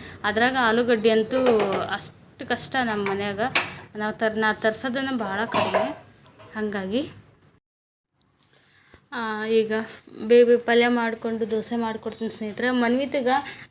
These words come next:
ನಾನು ಬಾಕ್ಸಿಗೆಲ್ಲ ಡಬ್ಬಿ ಕಟ್ಟಕ್ಕೆ, ದೋಸೆಗೆ, ದೋಸೆ ಕಟ್ಟಕ್ಕೆ ಇಷ್ಟಪಡೋದಿಲ್ಲ. ಇನ್ನೂ ಪಡ್ಡಾದ್ರೆ ಒಂದು ಲೆಕ್ಕಕ್ಕೆ ಏನೋ ಒಂಥರ ತಿಂದು ಬರ್ಬೋದು, ಟೇಸ್ಟ್ ಇರ್ತವೆ. ಅದು ದೋಸೆ ಎಲ್ಲ ಒಣಾರ್ ಒಣಾರ್ ಆಗ್ಬಿಟ್ಟಿರ್ತೈತಿ, ಟೇಸ್ಟ್ ಅನ್ಸೋದಿಲ್ಲ.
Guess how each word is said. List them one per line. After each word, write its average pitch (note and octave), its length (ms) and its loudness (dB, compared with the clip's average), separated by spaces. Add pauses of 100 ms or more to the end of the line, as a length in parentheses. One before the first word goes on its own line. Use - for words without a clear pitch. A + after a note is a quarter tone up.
ನಾನು B3 340 0
ಬಾಕ್ಸಿಗೆಲ್ಲ B3 540 2
ಡಬ್ಬಿ A3+ 260 2
ಕಟ್ಟಕ್ಕೆ, A#3 560 0
ದೋಸೆಗೆ, A3 580 -2
ದೋಸೆ G#3+ 240 -2
ಕಟ್ಟಕ್ಕೆ A#3 300 -6
ಇಷ್ಟಪಡೋದಿಲ್ಲ. G#3+ 720 -2 (480)
ಇನ್ನೂ B3+ 200 2
ಪಡ್ಡಾದ್ರೆ A#3+ 420 2
ಒಂದು A3+ 160 2
ಲೆಕ್ಕಕ್ಕೆ G#3+ 480 -2
ಏನೋ G#3+ 160 -4
ಒಂಥರ G3+ 280 -4
ತಿಂದು G#3 260 -4
ಬರ್ಬೋದು, G3 480 -6
ಟೇಸ್ಟ್ G#3 260 -4
ಇರ್ತವೆ. G#3 300 -6
ಅದು G3+ 220 -6
ದೋಸೆ G#3+ 280 0
ಎಲ್ಲ A3+ 180 0 (580)
ಒಣಾರ್ G#3+ 380 0
ಒಣಾರ್ A3+ 240 2
ಆಗ್ಬಿಟ್ಟಿರ್ತೈತಿ, G#3 540 -4
ಟೇಸ್ಟ್ G#3+ 400 -6
ಅನ್ಸೋದಿಲ್ಲ. G#3 480 -4